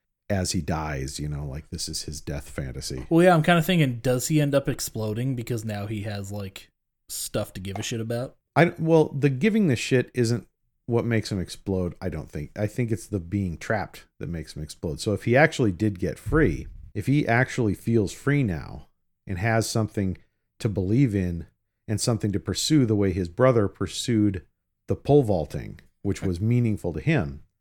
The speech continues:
Speaker 1: and he was able to pursue, then maybe he doesn't explode.
Speaker 2: Ah, I guess that's a fair point.
Speaker 1: I hope he doesn't explode. I don't want him to explode.
Speaker 2: I
Speaker 1: I
Speaker 2: hope
Speaker 1: like
Speaker 2: he,
Speaker 1: him.
Speaker 2: I hope he explodes when they're having breakfast together.
Speaker 1: <laughs>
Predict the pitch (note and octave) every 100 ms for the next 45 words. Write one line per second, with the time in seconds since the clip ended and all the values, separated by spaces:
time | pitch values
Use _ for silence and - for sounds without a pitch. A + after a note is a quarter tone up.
0 | _ _ G#2 A2 G2+ F#2 - D#3+ G3 B2+
1 | - - - - - - _ _ - A#2
2 | B2 C#3 E3 E3+ G3+ - G#2 - - -
3 | - - _ _ _ _ A#3 C#4 C#3+ C#3+
4 | C#3 D#3 C#3+ D3+ E3+ D#3 G#3+ G3 - _
5 | _ A#2+ G#2+ F3+ C#4 G#3 G2 D2+ C3 -
6 | - - - F2 - _ _ _ - A2+
7 | G2+ F2+ D#3+ A#3+ D#2 - - - C2 D#2+
8 | A2+ - D3 D#3+ D#3 - - - - _
9 | D3 G#3 F3 C#3+ C3 - B2+ C3 C3+ C3
10 | C3+ C#3 C#3+ D3+ D#3 A#2 - G#2+ G#2+ A2
11 | -